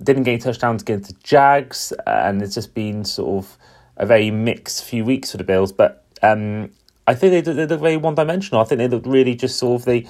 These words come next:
their run game has been a problem for ages, and Josh Allen is their best runner, which says it all about a team's problems if their best rusher is the quarterback, which nine times out of ten doesn't work. Um, it's just,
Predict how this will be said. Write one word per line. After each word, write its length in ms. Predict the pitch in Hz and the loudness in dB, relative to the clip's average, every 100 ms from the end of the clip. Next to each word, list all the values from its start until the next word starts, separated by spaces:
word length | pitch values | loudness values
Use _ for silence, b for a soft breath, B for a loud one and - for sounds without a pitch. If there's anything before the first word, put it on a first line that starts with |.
| B | B
their 140 | 110 120 | 0 2
run 160 | 156 | 4
game 160 | 139 117 | 4 2
has 100 | 113 | 0
been 160 | 120 | -2
a 60 | 107 | -4
problem 260 | - 107 98 | -6 -6 0
for 100 | 113 | 2
ages, 520 | 107 110 107 107 101 | 2 0 0 -2 -2
and 100 | 95 | 0
Josh 220 | 120 - | 0 4
Allen 240 | 117 104 | 4 4
is 220 | 98 98 - | 0 -6 -2
their 140 | 101 | 0
best 300 | 104 101 - | 2 0 0
runner, 160 | 110 104 | 0 0
which 240 | 80 - | -4 -6
says 300 | 117 - 101 | -6 -6 -4
it 40 | |
all 320 | - 107 107 B B B | -2 0 -2 B B B
about 260 | 107 101 | 0 2
a 80 | - | 0
team's 180 | 107 98 | -6 -8
problems 340 | - 107 98 | 0 0 2
if 100 | 107 | -2
their 100 | 104 | -2
best 300 | 95 107 - | 2 2 2
rusher 320 | 110 101 - 98 | -2 -2 0 -2
is 120 | 95 | -2
the 100 | 98 | -8
quarterback, 640 | - 101 - 104 101 - B B B - | -4 -4 2 2 2 -2 B B B -16
which 240 | - - | -16 -4
nine 220 | 110 107 | -2 -2
times 280 | 101 101 98 | -2 -4 0
out 140 | 95 | -2
of 60 | - | -2
ten 160 | 107 98 | -8 -6
doesn't 260 | 98 101 | -4 -2
work. 380 | 101 104 104 - B B B - | 4 4 2 -8 B B B -4
Um, 600 | - 90 87 87 87 - _ _ _ _ _ _ _ - | 2 4 2 -2 -8 -10 _ _ _ _ _ _ _ -10
it's 260 | - 98 - | -8 -8 -10
just, 340 | - 147 - | -2 -2 -2